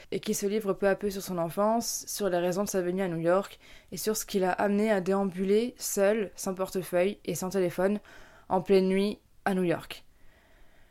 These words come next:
C'est un roman qui aborde des thèmes importants et qui montre la face cachée des États-Unis, avec l'absence de sécurité sociale,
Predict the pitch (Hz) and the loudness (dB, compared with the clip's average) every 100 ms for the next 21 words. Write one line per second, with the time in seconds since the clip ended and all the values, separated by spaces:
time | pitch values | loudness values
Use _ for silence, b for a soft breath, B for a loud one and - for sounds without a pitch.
0 | b - - 220 214 202 208 240 233 202 | b -12 0 4 6 6 4 4 4 2
1 | 185 202 196 196 196 202 196 202 - 214 | 4 4 4 4 2 0 0 -2 -2 -2
2 | 220 - 185 196 - 190 - 190 - 208 | -2 -2 -2 -2 -2 -2 -2 -4 -4 -4
3 | 214 214 190 190 190 175 175 202 B B | 0 2 2 2 0 0 -2 -2 B B
4 | B B B - - 180 185 185 185 180 | B B B -12 -6 0 0 2 2 4
5 | 185 202 180 175 165 185 185 180 165 185 | 2 0 -2 -4 -4 -2 -2 -4 -4 -2
6 | 196 185 | 0 -2